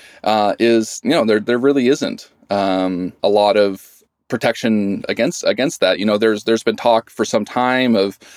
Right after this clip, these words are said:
the possibility of, like, a res-, a wildland respirator. But yeah, I mean, if you, if you go out onto a fire line, uh, you know, you may see some folks with bandanas over their faces or maybe N ninety-five masks, those sorts of things. But that's, like,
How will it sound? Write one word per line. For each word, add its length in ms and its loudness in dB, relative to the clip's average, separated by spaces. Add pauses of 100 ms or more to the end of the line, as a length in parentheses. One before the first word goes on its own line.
(160)
the 60 -8
possibility 460 0
of, 80 0
like, 140 -4
a 60 -2
res-, 260 -2
a 180 0
wildland 500 0
respirator. 680 0 (320)
But 160 0
yeah, 140 4
I 60 2
mean, 120 -2
if 100 -4
you, 220 4
if 100 0
you 100 -2
go 120 4
out 80 4
onto 240 2
a 40 0
fire 320 4
line, 380 0 (440)
uh, 200 2 (260)
you 120 0
know, 240 2 (480)
you 100 2
may 140 2
see 160 -2
some 160 -2
folks 260 0
with 140 -6
bandanas 640 0
over 200 0
their 120 2
faces 420 -2
or 100 -4
maybe 340 -2
N 100 -2
ninety-five 540 0
masks, 300 -2
those 180 0
sorts 160 -2
of 80 -2
things. 220 -2
But 100 -6
that's, 260 -2
like, 320 -2